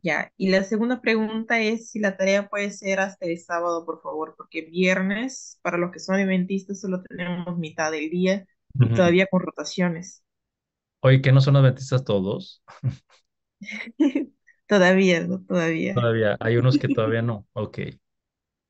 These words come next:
Speaker 2: No, pero luego me van a acusar a mí de que ando dejando tareas en sábado.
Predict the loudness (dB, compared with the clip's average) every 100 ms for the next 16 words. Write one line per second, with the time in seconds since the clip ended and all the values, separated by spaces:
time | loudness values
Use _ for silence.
0 | _ _ _ _ _ _ _ 0 2 4
1 | 6 6 6 6 6 4 2 4 4 4
2 | 4 2 0 0 0 2 0 0 -4 -4
3 | -4 -4 -6 -8 -8 -8 -8 -10